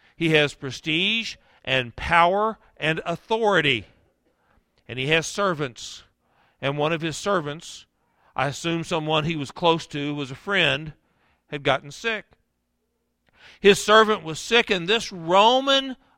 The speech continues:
authority figure asked that this Jewish rabbi would come and heal his servant. That takes a great deal of courage, because you see, in the Roman Empire, if you were a Roman citizen, you were expected to worship Caesar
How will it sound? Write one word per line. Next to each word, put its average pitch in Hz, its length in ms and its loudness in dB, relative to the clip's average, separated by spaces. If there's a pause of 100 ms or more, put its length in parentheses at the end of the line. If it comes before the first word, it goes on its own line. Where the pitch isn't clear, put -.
authority 196 760 2
figure 127 640 -4 (540)
asked 196 460 4
that 180 320 -2
this 175 260 0
Jewish 202 540 -4
rabbi 160 720 4 (260)
would 170 260 2
come 175 300 6
and 160 160 0
heal 160 880 -2 (300)
his 175 200 -4
servant. 175 500 -6 (720)
That 269 260 8
takes 214 260 4
a 185 60 -6
great 190 260 4
deal 185 180 2
of 175 140 -4
courage, 214 540 4 (180)
because 202 320 6
you 185 100 -4
see, 262 300 6
in 220 80 6
the 196 80 0
Roman 220 300 6
Empire, 180 640 6 (240)
if 165 160 2
you 240 140 -2
were 220 100 4
a 185 60 4
Roman 196 340 6
citizen, 190 560 0 (180)
you 220 180 -4
were 190 120 4
expected 185 560 -2
to 170 80 -4
worship 170 400 -4
Caesar 156 760 -6